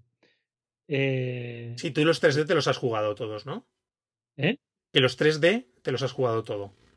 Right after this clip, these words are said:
Speaker 1: Sí. Y me jugué el,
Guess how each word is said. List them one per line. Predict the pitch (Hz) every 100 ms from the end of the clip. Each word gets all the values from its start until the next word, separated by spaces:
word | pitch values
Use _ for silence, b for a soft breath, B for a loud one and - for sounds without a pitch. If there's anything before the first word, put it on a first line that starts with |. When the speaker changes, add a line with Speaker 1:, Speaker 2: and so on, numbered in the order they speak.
| _ _ _ _ _ _ -
Speaker 1:
Sí. | - 139 123 156 170 b b b _ _ _ _
Y | 196 165 156 147 143 135 127 123 131 131
me | 151 139
jugué | 131 131 123 139 139 143
el, | 131 131 131 127 123 123 113